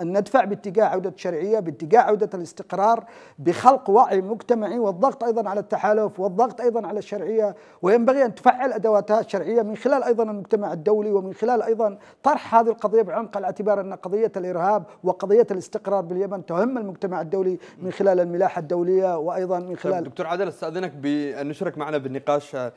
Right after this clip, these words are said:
Speaker 2: ال-، الباحث السياسي جمال مليكي. أهلًا بك أستاذ جمال، ينضم إلينا من الدوحة. أهلًا بك أستاذ جمال.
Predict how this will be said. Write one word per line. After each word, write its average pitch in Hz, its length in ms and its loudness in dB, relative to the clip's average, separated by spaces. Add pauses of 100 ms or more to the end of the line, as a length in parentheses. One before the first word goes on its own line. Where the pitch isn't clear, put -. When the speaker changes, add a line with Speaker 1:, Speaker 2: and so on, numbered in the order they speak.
(420)
Speaker 2:
ال-، 123 220 -2
الباحث 123 380 -2
السياسي 139 640 -4
جمال 131 320 -6
مليكي. 147 320 -2
أهلًا 156 220 -4
بك 151 100 -2
أستاذ 151 200 -10
جمال، 151 240 -4
ينضم 135 240 -6
إلينا 135 200 -8
من 131 100 -10
الدوحة. 120 260 -8
أهلًا 147 100 -4
بك 160 80 -8
أستاذ 151 180 -16
جمال. 120 240 -8